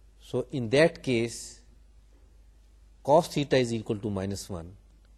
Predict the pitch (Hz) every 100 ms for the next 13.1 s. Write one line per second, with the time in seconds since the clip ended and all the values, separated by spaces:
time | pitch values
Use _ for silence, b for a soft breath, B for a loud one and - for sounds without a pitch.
0 | - - - - - - - - - -
1 | 127 123 120 117 - - - - 113 131
2 | 135 127 120 110 107 - - - 117 123
3 | - - 156 - 147 131 107 104 92 92
4 | 107 - - - - _ - 101 117 143
5 | 147 147 147 143 - - - - - -
6 | _ - 113 131 135 127 117 107 95 -
7 | 87 - 82 85 - - _ - - -
8 | _ _ - - - _ - - - -
9 | _ - _ - - _ - - - -
10 | - - - - - - - - - -
11 | 143 165 175 175 - - - - - -
12 | - 147 147 202 226 180 170 156 - -
13 | -